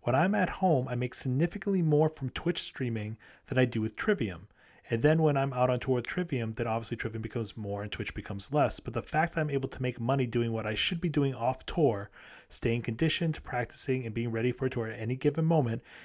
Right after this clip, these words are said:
it's amazing. We really have a supportive community." So Matt Heafy had his Twitch channel in place before the pandemic, true, but this is a perfect example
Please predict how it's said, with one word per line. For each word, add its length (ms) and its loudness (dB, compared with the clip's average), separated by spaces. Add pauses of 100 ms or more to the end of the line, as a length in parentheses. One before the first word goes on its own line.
(120)
it's 180 0
amazing. 480 4
We 100 -4
really 300 6
have 240 0
a 60 0
supportive 520 -6
community." 600 -2 (640)
So 560 8
Matt 160 8
Heafy 300 6
had 260 2
his 460 0 (180)
Twitch 260 -2
channel 300 -4
in 160 -8
place 300 -6
before 400 -6
the 80 -10
pandemic, 560 -8
true, 260 2
but 160 4
this 180 4
is 120 0
a 40 2
perfect 600 -4
example 680 -2